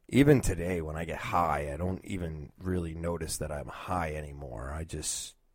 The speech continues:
know that I'm calm and collective, and, but I don't feel, like, super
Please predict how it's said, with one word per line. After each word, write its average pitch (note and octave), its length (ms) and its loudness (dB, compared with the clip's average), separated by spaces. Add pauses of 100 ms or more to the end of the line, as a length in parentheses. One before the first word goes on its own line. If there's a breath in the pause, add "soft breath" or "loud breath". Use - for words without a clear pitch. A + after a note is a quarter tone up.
(160)
know E2 320 -4
that D2+ 200 -8
I'm C#2 240 -12 (1160)
calm D#2+ 480 2
and D2+ 120 -6
collective, D2+ 760 -4
and, D2+ 300 -8 (640 loud breath)
but F#2 100 6
I B2+ 60 10
don't D3+ 200 10
feel, A#2 540 2
like, D#2 320 -6 (220)
super G#2 640 2